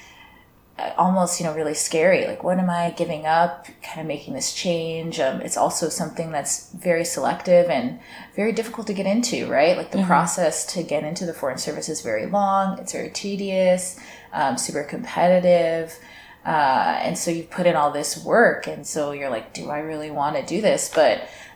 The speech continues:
Speaker 1: um, you know, sometimes you just gotta take that leap of faith and know that there is green grass on the other side as
Speaker 2: Mm-hmm.
Speaker 1: well.
Speaker 2: <laughs>
Speaker 1: Um,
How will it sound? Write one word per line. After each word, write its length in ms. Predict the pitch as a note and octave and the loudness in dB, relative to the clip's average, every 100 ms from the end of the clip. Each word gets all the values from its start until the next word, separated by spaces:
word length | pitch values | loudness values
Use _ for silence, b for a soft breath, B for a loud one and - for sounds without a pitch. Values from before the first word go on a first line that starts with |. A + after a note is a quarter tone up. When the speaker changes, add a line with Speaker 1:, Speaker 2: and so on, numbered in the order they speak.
| - | -4
Speaker 1:
um, 580 | E3 D#3 D3 D3 C#3+ - - | 0 2 0 -2 -8 -14 -6
you 120 | A3+ | 4
know, 80 | A#3 | 4
sometimes 380 | A3 F#3 F#3 F3+ | 4 0 0 -2
you 60 | F3 | -4
just 160 | E3+ | -2
gotta 220 | E3+ D#3+ D#3+ | 2 2 2
take 240 | D#3+ - | -4 0
that 200 | D#3 C3+ | 2 2
leap 140 | C#3+ | 0
of 100 | E3 | -6
faith 440 | - C#3+ D3+ D#3 D#3 | -6 -4 -4 -4 -6
and 120 | D3+ | -4
know 160 | C#3+ D3 | -4 0
that 440 | C3 A2 - - - - - - _ | 2 2 -2 -12 -16 -20 -20 -20 _
there 200 | E3 D#3 | 0 0
is 160 | C#3+ D3+ | 0 -4
green 400 | - D#3 D3+ D3+ | -6 -8 -6 -2
grass 400 | D3 B2+ D#3 - | 4 4 4 0
on 60 | D#3 | -6
the 80 | C#3+ | -6
other 160 | C3 | -4
side 540 | - B2+ A#2 A2 G#2+ - | -2 0 2 2 0 -4
as 220 | F#3 E3+ F3 | 0 0 2
Speaker 2:
Mm-hmm. 80 | |
Speaker 1:
well. 400 | A#2+ A#2 - G3 - | 4 4 4 2 4
Speaker 2:
<laughs> 20 | |
Speaker 1:
Um, 420 | A3 G#3+ G#3+ | 4 4 0